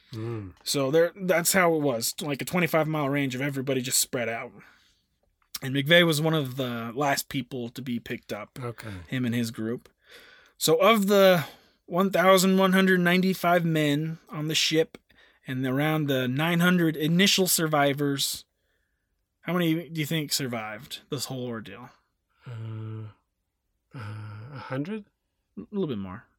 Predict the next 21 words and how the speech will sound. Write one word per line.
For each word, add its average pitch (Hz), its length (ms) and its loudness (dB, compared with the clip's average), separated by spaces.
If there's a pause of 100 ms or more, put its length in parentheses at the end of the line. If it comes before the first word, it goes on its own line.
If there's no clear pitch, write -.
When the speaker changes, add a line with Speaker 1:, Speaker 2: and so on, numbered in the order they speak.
(140)
Speaker 2:
Or 120 220 -6
I'll, 131 220 -8
I'll 156 120 -4
just 131 180 -10
tell 95 120 -14
you. 104 80 -18 (560)
Three 226 200 4
hundred 208 220 6
and 165 120 0
seventeen 127 1000 -2
Speaker 1:
Hmm. 120 720 -8 (400)
Speaker 2:
were 131 380 -2
remained. 120 640 -2 (800)
Speaker 1:
See. - 100 2
Speaker 2:
Estimates 202 600 2
of 160 260 2
men 180 420 4
killed 190 340 2
by 151 120 0
shark 196 340 2
attacks - 680 -4